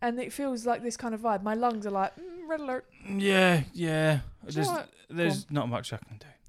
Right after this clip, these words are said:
Speaker 1: No, I did find out today though that my school, uh, my secondary school, has had to close
Speaker 2: Is that one of the
Speaker 1: because
Speaker 2: ones?
Speaker 1: Yeah.
Speaker 2: Yeah, is this one of the
Speaker 1: Because
Speaker 2: ones?
Speaker 1: it's made of, like, the most dodgy concrete.
Speaker 2: Yeah,
Speaker 1: It's basically
Speaker 2: yeah,
Speaker 1: like
Speaker 2: yeah,
Speaker 1: an aero
Speaker 2: yeah.
Speaker 1: bar.
Speaker 2: If, um, if you're not from, uh, the U K, which, uh, quite a few of the people listening actually aren't,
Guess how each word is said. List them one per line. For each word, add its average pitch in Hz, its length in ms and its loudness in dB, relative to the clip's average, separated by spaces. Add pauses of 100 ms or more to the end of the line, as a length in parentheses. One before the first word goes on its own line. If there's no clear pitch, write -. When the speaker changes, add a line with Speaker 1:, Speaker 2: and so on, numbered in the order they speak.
Speaker 1:
No, 208 300 -6
I 240 60 -6
did 294 160 -6
find 240 240 -6
out 240 140 -4
today 214 220 -6
though 185 160 -2
that 185 180 -6
my 202 160 -8
school, 196 500 -8 (520)
uh, 190 220 -2
my 202 140 -4
secondary 208 360 -6
school, 185 400 -6 (120)
has 196 320 -4
had - 200 -8
to 208 100 -6
close 185 380 0
Speaker 2:
Is 123 80 2
that 127 160 6
one 139 140 8
of 131 60 6
the 135 60 6
Speaker 1:
because - 40 6 (180)
Speaker 2:
ones? 107 220 -4
Speaker 1:
Yeah. 214 300 8
Speaker 2:
Yeah, 120 180 6
is 110 80 2
this 117 160 -2
one 123 100 2
of 117 60 2
the 123 60 4
Speaker 1:
Because 123 180 6
Speaker 2:
ones? 233 80 0
Speaker 1:
it's 226 100 -6
made 220 240 6
of, 202 120 2
like, 208 240 2
the 220 80 4
most 208 300 6 (120)
dodgy 208 340 6
concrete. 208 360 2
Speaker 2:
Yeah, 120 120 8
Speaker 1:
It's 117 120 8
basically 117 320 8
Speaker 2:
yeah, - 60 8
Speaker 1:
like - 80 4
Speaker 2:
yeah, 113 120 4
Speaker 1:
an 208 60 4
aero 208 320 6
Speaker 2:
yeah. 208 60 2
Speaker 1:
bar. 185 260 2 (180)
Speaker 2:
If, 143 280 4
um, 147 360 6
if 143 160 -2
you're 147 100 2
not 156 280 2
from, 120 640 2
uh, 107 240 2
the 104 140 -4
U 104 160 -2
K, 101 260 -4
which, - 480 -10
uh, 104 280 -6
quite - 260 -4
a - 20 -10
few 110 280 -4
of 104 60 -4
the 101 60 -8
people 110 300 -6
listening 113 320 -4
actually 104 300 -8
aren't, 98 320 0